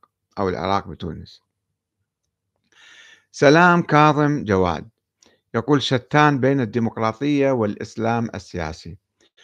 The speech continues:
خطان متوازيان لا يلتقيان. أتمنى أن ينعتق الشعب العراقي من كابوس المتأسلمين الفاسدين الذين يجتمون عليه منذ ثمانية عشر عام لينعم بحريته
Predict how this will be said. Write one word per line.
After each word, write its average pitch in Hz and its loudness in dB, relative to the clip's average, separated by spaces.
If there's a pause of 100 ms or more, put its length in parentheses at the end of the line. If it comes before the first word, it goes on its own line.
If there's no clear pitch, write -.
(220)
خطان 160 0
متوازيان 104 0
لا 139 0
يلتقيان. 107 -4 (720)
أتمنى 156 0
أن 123 2
ينعتق 117 -2
الشعب 101 -4
العراقي 120 -2
من 101 -2
كابوس 98 -6
المتأسلمين 110 -2 (460)
الفاسدين 95 -2 (140)
الذين 104 2
يجتمون 117 2
عليه 107 2 (440)
منذ 160 4
ثمانية 131 -2
عشر 104 -2
عام 85 -6
لينعم 147 2
بحريته 113 -2